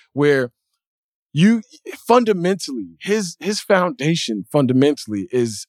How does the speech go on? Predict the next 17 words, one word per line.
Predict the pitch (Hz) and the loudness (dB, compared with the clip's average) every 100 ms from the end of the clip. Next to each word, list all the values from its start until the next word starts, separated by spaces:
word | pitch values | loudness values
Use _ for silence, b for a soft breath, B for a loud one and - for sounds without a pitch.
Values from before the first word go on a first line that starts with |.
| - | 0
outstanding. | 127 95 - - 147 127 95 - _ _ _ _ _ - | 0 0 -10 -2 2 2 -2 -10 _ _ _ _ _ -2
I'm | 170 | 0
talking | 208 165 | 2 0
about | 143 135 120 | -2 -4 -4
the | 113 | -8
rip | 139 156 - | -6 -6 -6
throughs, | 156 160 156 123 | -4 0 0 -2
the | 98 | -6
triple | - 175 151 127 | 0 0 0 0
threat | 151 135 | 2 2
positions, | 127 123 139 139 139 | -2 -2 -2 0 -2
the | 107 | -4
pump | - - 151 - | -6 -2 -2 -2
fakes | - 156 147 131 | 0 2 2 -2
damn | 143 143 | -2 0
near | 143 127 | 0 0
on | 104 | -2